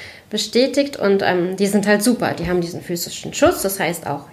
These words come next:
Junge und Alte können da geschützt Rad fahren. Das war total günstig. Die haben gesagt, dass die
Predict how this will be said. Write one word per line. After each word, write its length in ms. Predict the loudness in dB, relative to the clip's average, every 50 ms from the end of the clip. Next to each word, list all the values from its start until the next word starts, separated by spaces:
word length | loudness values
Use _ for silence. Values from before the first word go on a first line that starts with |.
| -6
Junge 240 | -4 -2 0 0 -2
und 160 | -4 -4 -2
Alte 220 | -2 -2 -2 -2 -4
können 240 | -2 -2 0 0 0
da 120 | 0 -2
geschützt 400 | -6 -6 -8 -10 -10 -10 -16 -18 -18 -20 -20 -20 -20 -20 -16 -6
Rad 220 | 0 0 0 0 0
fahren. 440 | -6 -6 -2 0 0 2 0 0 -4 -8 -16 -18 -20 -20 -20 -18 -12
Das 160 | -10 -8 -6 -6
war 120 | -6 -8
total 420 | -8 -10 -10 -8 -6 -6 -6 -6 -8 -6 2
günstig. 640 | 4 6 6 6 4 0 -2 -2 -2 -4 -4 -8 -8
Die 120 | -6 -2
haben 140 | 0 0 0
gesagt, 420 | 0 0 0 0 0 0 -2 -4 -10
dass 220 | -10 -12 -12 -10
die 160 | -8 -6 -4